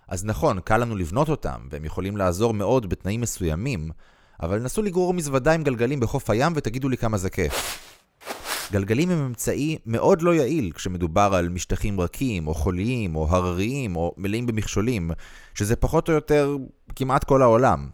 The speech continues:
אז אולי האבולוציה דחפה חיות לפתח רגליים ולא גלגלים,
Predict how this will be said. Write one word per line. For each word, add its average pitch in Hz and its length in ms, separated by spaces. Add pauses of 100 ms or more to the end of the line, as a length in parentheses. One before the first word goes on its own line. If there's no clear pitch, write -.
(800)
אז 85 120
אולי 120 200
האבולוציה 165 480
דחפה 135 300
חיות 139 280
לפתח 131 500
רגליים 90 540
ולא 87 160
גלגלים, 120 540